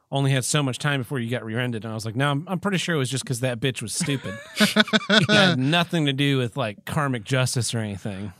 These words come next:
Speaker 2: Yeah, 'cause, uh, 'cause the thing is, like, I, I, I don't really believe in karma.
Speaker 1: No, because it never pays off for you.
Speaker 2: No.
Speaker 1: You put all this good into the world, and then you just get fucked in the ass at the
Speaker 2: Yeah.
Speaker 1: first chance that anyone gets.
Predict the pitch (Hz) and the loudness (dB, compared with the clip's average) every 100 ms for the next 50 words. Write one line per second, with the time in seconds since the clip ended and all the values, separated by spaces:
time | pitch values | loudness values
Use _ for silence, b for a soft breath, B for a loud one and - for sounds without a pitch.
0 | _ 233 254 - 214 262 240 190 233 196 | _ 0 0 0 -2 -2 2 4 4 2
1 | 233 185 180 175 - 190 190 160 - 175 | 2 2 2 0 -2 -2 -2 -2 -2 0
2 | 196 185 165 180 170 156 160 175 160 151 | 0 0 0 2 2 2 2 2 2 -2
3 | 156 156 160 - 165 _ _ _ - 170 | -6 -6 -8 -10 -12 _ _ _ -8 -4
4 | 170 175 - 175 - 151 147 117 110 135 | -2 -2 -6 -12 -2 2 2 2 0 2
5 | 139 143 139 139 117 123 120 131 123 - | 2 2 2 2 0 0 0 0 0 -4
6 | 95 101 139 - _ _ _ _ _ - | -10 -10 -14 -16 _ _ _ _ _ 4
7 | 190 180 - _ 131 135 185 175 170 156 | 4 4 -2 _ -4 2 4 6 4 2
8 | 135 120 156 143 135 127 123 123 117 120 | 0 2 2 2 2 0 0 0 0 -2
9 | 123 120 117 110 123 127 127 - 135 - | 0 2 2 0 0 -2 -4 -2 -2 0
10 | 127 123 123 110 - - 127 123 165 147 | -4 -2 -4 -4 -6 -6 -8 -4 -2 0
11 | 131 - - 135 120 139 123 123 120 110 | 0 -2 -2 -2 -2 -6 -4 -2 -2 -2
12 | 107 110 95 - | -4 -4 -6 -14